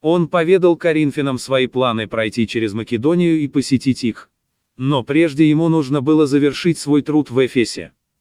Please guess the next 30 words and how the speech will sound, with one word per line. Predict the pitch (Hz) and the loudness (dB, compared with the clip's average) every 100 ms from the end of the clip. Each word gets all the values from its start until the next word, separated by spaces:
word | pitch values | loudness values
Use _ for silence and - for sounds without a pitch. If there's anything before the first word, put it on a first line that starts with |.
| _ _ - | _ _ -6
"В | 113 135 | 0 0
Эфесе | 160 151 - | 2 0 0
же | 110 113 | -2 0
я | 113 | -2
пробуду | 113 120 120 143 131 | -2 -4 -2 -2 0
до | 123 | -2
Пятидесятницы, | 120 127 123 127 175 175 160 139 160 151 | -2 -2 0 0 0 0 -2 -4 -4 -2
ибо | 156 151 160 | -2 2 2
для | 143 | 2
меня | 147 147 139 | 2 2 0
отверста | - 131 123 139 123 - | -4 -6 0 -2 -2 -4
великая | 127 139 165 190 175 | 0 2 2 2 2
и | 143 | 0
широкая | - 127 123 117 117 | -4 -2 -2 -2 -4
дверь". | 101 113 107 - _ _ _ _ | 0 0 -2 -8 _ _ _ _
Первое | 165 143 131 127 | 2 2 0 0
Коринфянам | 139 139 131 139 127 | 0 0 -2 -4 -4
шестнадцать | 117 127 - 135 123 117 98 - | -6 -8 -4 -4 -4 -8 -10 -12
восемь. | 120 147 220 220 175 | -2 2 2 2 0
Павел | 175 156 147 | 0 2 0
понимал | 127 139 127 123 113 | 0 -2 0 0 -2
напряженность, | 117 120 110 127 147 135 120 - | -4 -2 0 0 0 -2 -6 -16
существовавшую | - 143 - 127 131 131 175 - 190 | -8 -6 -6 -4 -2 0 0 0 0
между | 160 131 117 | 2 0 0
его | 127 127 | 0 0
мысленными | 131 120 127 113 113 | -2 -2 -2 0 -2
планами | 110 135 160 170 165 | -2 -2 0 0 0
на | 151 | -2
будущее | 127 127 107 98 - 98 | -2 -2 -2 -4 -4 -4
и | 87 | -6